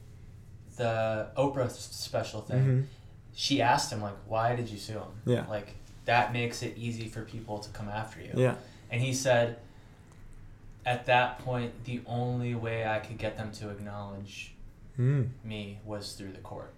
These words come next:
Speaker 2: Wow.
Speaker 1: And I think that that is kind of a reasonable answer.
Speaker 2: Absolutely.
Speaker 1: Like
Speaker 2: And it's, it's cra-, it sucks, it, you know, if that it,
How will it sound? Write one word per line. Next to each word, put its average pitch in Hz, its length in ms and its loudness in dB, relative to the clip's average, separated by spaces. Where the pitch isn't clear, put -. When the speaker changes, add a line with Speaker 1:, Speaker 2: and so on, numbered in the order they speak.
Speaker 2:
Wow. 107 360 0
Speaker 1:
And 120 100 0
I 120 100 2
think 165 440 -4
that 156 200 -6
that 131 340 2
is 117 140 -6
kind 117 400 -2
of 117 100 -4
a 113 60 -6
reasonable 117 680 -4
answer. 107 380 -6
Speaker 2:
Absolutely. 143 600 6
Speaker 1:
Like 120 100 8
Speaker 2:
And 156 80 12
it's, 160 220 8
it's 170 260 10
cra-, 165 260 10
it 143 280 8
sucks, - 580 8
it, 151 180 6
you 147 100 4
know, 123 300 8
if 135 260 4
that 131 180 12
it, 127 300 8